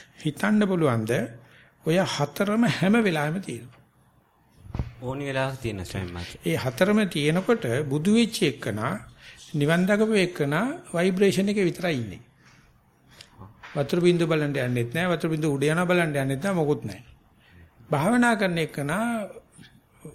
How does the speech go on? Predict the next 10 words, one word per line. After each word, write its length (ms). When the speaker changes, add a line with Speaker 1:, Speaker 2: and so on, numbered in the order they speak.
Speaker 1:
භාඉබ්‍රේෂන් 600
එක 120
දකින්න 340
ගමන් 260
දකින්නවා 340
මේක 240
මැදනේ 540
එල්ලම් 320
කැල්ල 300
තියෙන්නේ. 340